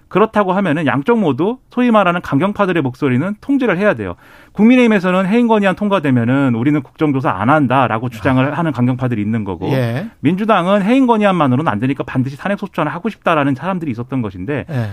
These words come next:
Speaker 1: 분리하는 게 가장 현명한 선택이죠. 해임
Speaker 2: 다
Speaker 1: 건의안은 해임 건의안대로
Speaker 2: 예산안,
Speaker 1: 두고.
Speaker 2: 해임 건의안, 국정조사 전부 다.
Speaker 1: 그렇습니다.
Speaker 2: 예.
Speaker 1: 근데 다만 요 희망은 보이는 게
Speaker 2: 음.
Speaker 1: 일단 주호영 원내대표가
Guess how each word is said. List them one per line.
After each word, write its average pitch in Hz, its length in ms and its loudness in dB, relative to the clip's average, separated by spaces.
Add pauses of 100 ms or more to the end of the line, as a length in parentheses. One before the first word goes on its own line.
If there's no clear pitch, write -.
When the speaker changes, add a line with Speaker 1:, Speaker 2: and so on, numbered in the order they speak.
(140)
Speaker 1:
분리하는 220 600 2
게 165 100 0
가장 160 300 -4
현명한 214 340 2
선택이죠. 180 480 -4
해임 214 180 0
Speaker 2:
다 185 120 2
Speaker 1:
건의안은 139 300 0
해임 208 120 -2
건의안대로 147 240 4
Speaker 2:
예산안, 151 500 0
Speaker 1:
두고. 147 280 2
Speaker 2:
해임 175 260 2
건의안, 135 560 2
국정조사 123 520 -2
전부 139 280 0
다. 110 200 0
Speaker 1:
그렇습니다. 135 540 0
Speaker 2:
예. 117 60 -2
Speaker 1:
근데 185 180 -2
다만 202 320 0
요 190 60 2
희망은 269 420 2
보이는 143 400 0
게 143 260 -4
Speaker 2:
음. 135 260 0
Speaker 1:
일단 208 260 0
주호영 202 340 4
원내대표가 139 640 0